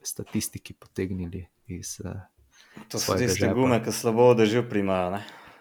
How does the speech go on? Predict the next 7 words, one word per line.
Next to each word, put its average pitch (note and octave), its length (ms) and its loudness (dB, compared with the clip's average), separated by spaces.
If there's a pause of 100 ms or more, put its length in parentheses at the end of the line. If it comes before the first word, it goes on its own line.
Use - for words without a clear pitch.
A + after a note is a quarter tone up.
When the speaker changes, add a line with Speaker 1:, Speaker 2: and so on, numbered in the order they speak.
(560)
Speaker 1:
<laughs> C#3+ 580 0 (340)
Eh, A2 420 2
nad G#2+ 220 -2
katerimi A2+ 460 4
se - 220 0
je G#2+ 200 4 (200)
mogoče A2+ 720 4